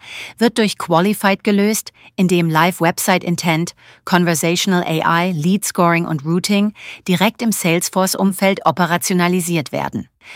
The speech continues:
Vertriebsteams erhalten kontextreiche Signale, die sofort verfügbar sind.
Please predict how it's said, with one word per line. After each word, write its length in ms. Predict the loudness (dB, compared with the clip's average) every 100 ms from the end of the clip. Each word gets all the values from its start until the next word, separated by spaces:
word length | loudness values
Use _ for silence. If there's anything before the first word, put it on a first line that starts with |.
| -4
Vertriebsteams 760 | -2 2 0 0 0 0 2
erhalten 400 | 0 0 0 -2
kontextreiche 800 | -2 -2 0 -2 -4 -2 -2 -2
Signale, 580 | -4 -4 0 2 2 0
die 120 | -2
sofort 460 | -4 -4 2 2 2
verfügbar 520 | -4 -2 -4 0 -2
sind. 320 | -2 -6 -8